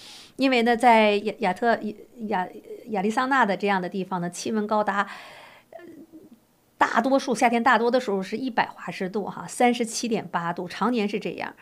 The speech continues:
所以你没有空调，你根本没法过的。那么当州外的投资者呢，都来收购呢，当地的这样的公司的时候，这个公司的老板，有一位老板叫赖斯啊，他呢已经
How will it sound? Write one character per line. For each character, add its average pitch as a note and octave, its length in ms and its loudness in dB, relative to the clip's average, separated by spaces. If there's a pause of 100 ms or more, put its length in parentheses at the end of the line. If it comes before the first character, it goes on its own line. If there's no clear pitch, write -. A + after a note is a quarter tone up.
(260)
所 - 180 0
以 D4+ 60 4
你 C4+ 60 2
没 A3+ 100 4
有 B3 100 6
空 A#3 200 0
调， G#3+ 160 -4
你 G3+ 80 -4
根 A#3+ 100 0
本 A3 80 2
没 F#3 100 -2
法 A#3 140 -2
过 A#3+ 340 0
的。 - 220 -6 (460)
那 D4+ 80 0
么 D4+ 120 4
当 C#4+ 300 4
州 D#4 220 6
外 D#4+ 180 8
的 G#3+ 80 0
投 G#3 200 0
资 G#3+ 140 -2
者 G#3 140 -4
呢， F3 140 -6
都 A#3 140 0
来 G#3+ 260 2 (480)
收 C#4+ 400 4
购 C#4 280 6
呢， F3 140 -4
当 A3 300 2
地 A#3+ 160 -4
的 F#3 80 -4
这 G3 100 -4
样 F#3+ 80 0
的 F3 80 -4
公 A#3 220 -2
司 A#3 140 -8
的 A#3 80 0
时 A3+ 120 -8
候， F3+ 200 -2
这 A3+ 120 0
个 A3 60 -8
公 D4+ 120 -2
司 D4+ 100 -6
的 C#4 100 2
老 F#3+ 160 6
板， A3 240 0
有 F3+ 100 -2
一 F#3 100 -4
位 A3+ 120 4
老 G3+ 120 6
板 F#3+ 120 2
叫 F#3 120 0
赖 G#3+ 220 4
斯 A3 260 -4
啊， F3+ 220 4
他 A3+ 260 2
呢 A#3 120 2
已 A3 80 0
经 F#3+ 240 -4